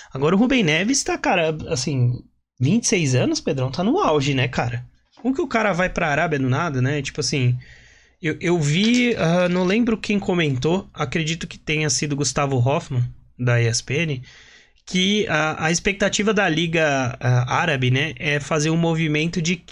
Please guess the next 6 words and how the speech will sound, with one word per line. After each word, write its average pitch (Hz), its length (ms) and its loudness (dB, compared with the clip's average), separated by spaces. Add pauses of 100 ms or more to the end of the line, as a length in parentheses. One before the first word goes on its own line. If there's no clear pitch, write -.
de 147 920 0
fortalecer 170 840 -2
três, 214 300 0
quatro 175 340 -4
times, - 680 -2
né, 143 200 -4